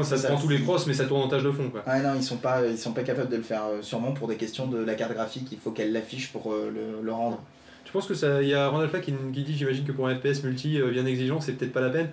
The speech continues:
Speaker 2: Euh, je pense que sur des trucs, ouais, où t'as besoin d'être réactif, vaut mieux pas essayer, euh... Enfin tu peux essayer, mais, euh, à mon avis tu, tu peux t'attendre à du lag quand même.
Speaker 1: Euh, f-, soit du lag, soit vraiment une, euh, du deux cent quarante P, quoi.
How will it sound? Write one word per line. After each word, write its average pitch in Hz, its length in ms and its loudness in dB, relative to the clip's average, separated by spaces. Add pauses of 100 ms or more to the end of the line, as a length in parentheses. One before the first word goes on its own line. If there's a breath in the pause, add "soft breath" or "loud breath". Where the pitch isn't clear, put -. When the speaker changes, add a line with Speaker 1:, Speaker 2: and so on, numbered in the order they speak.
(200 loud breath)
Speaker 2:
Euh, 143 260 4
je 147 160 2
pense 214 220 0
que - 80 -4
sur 165 180 0
des 156 100 2
trucs, 190 220 -4
ouais, 175 100 4
où 160 40 2
t'as 156 120 2
besoin 160 180 2
d'être 147 140 2
réactif, 143 440 0
vaut 156 140 2
mieux 160 160 2
pas 165 100 2
essayer, 165 480 4
euh... 131 480 4
Enfin 120 160 -2
tu 113 120 -6
peux 143 60 4
essayer, 156 300 4
mais, 131 240 2
euh, 123 300 4
à - 40 0
mon 131 100 2
avis 160 180 2
tu, 147 160 -4
tu 143 100 -6
peux 139 120 0
t'attendre 147 340 2
à 131 60 2
du 135 120 0
lag 131 260 0
quand 120 100 -2
même. 113 140 -2 (260)
Speaker 1:
Euh, 120 460 2
f-, - 280 -8
soit 156 260 0
du 143 140 4
lag, 160 300 4
soit 151 200 2
vraiment 139 300 4
une, 131 160 2
euh, 117 360 2 (240)
du 120 80 -10
deux 131 120 2
cent 131 160 0
quarante 139 320 2
P, 196 100 4
quoi. 98 220 -2